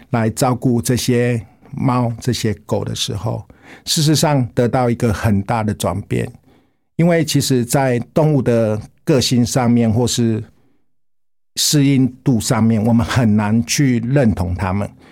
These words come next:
可是我们可以让他有机会来学习认同我们。那在我们协会里面的猫猫狗狗，真的是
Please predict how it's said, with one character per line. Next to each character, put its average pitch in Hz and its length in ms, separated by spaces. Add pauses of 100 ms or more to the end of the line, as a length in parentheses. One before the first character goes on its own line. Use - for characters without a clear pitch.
(200)
可 - 120
是 160 160
我 135 280
们 113 220
可 - 100
以 127 60
让 120 240
他 117 180
有 120 240
机 123 320
会 117 280
来 104 180
学 101 260
习 98 280 (100)
认 127 220
同 98 360
我 101 220
们。 101 260 (600)
那 135 500 (260)
在 139 200
我 117 100
们 110 160
协 113 160
会 123 140
里 113 80
面 117 180
的 117 100
猫 127 220
猫 127 160 (100)
狗 104 180
狗， 104 300 (520)
真 139 180
的 131 80
是 127 340